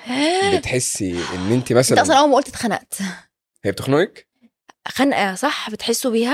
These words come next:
Speaker 2: لا، أنا
Speaker 1: خنقة
Speaker 2: بحس إن
Speaker 1: رهيبة.
Speaker 2: أنا، أنا نايم دلوقتي على السرير، فأنا صحيت، بس أنا جسمي مش،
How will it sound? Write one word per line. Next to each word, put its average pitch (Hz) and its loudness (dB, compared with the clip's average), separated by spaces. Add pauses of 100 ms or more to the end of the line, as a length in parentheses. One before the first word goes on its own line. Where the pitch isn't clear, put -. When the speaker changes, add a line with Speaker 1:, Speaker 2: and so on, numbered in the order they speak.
Speaker 2:
لا، 117 6
أنا - 2
Speaker 1:
خنقة 117 4
Speaker 2:
بحس 143 4
إن 127 6
Speaker 1:
رهيبة. 123 8
Speaker 2:
أنا، 131 8 (200)
أنا 95 4
نايم 131 6
دلوقتي 120 8
على 113 6
السرير، 120 -2 (600)
فأنا 127 6
صحيت، 151 2
بس 98 0
أنا 143 8
جسمي 185 4
مش، 123 -2